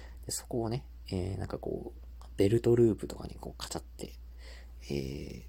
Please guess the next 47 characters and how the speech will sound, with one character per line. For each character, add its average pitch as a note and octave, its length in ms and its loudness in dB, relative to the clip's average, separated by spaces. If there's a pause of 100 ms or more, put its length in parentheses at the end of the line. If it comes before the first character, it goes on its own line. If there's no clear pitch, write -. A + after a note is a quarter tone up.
つ - 100 -6
け F2 120 2
る、 D2 220 -2 (240)
あ F#2+ 80 4
れ G2 100 6
で F2+ 120 2
す。 - 140 -8 (460)
<laughs> - 400 -4
鍵 B2+ 320 6
と - 120 2
か D2 100 0
つ - 80 -8
け - 100 -4
て - 100 -2
お D2 80 0
く - 100 -6
や - 80 -6
つ。 - 140 -10 (580)
あ - 120 2
れ A2 100 4
を A2 80 2
ね、 A2+ 120 0
ち - 80 -2
ょ - 20 -10
っ - 40 -12
と - 100 -12
買 - 100 -10
っ - 40 -14
て - 100 -12
き - 120 -14
ま - 80 -16
し - 120 0
た。 - 80 -10 (260)
は - 240 -2
い。 - 140 -4 (760)
え E2+ 1000 -2
ー、 - 60 -16 (320)
あ - 140 -6
の D#3+ 140 -4
お - 40 0
ば F3+ 100 0
さ - 140 -8
ん E3+ 80 -8
は F3+ 80 -4
ね、 G3 240 -6
そ - 180 -10
の、 E2+ 300 -6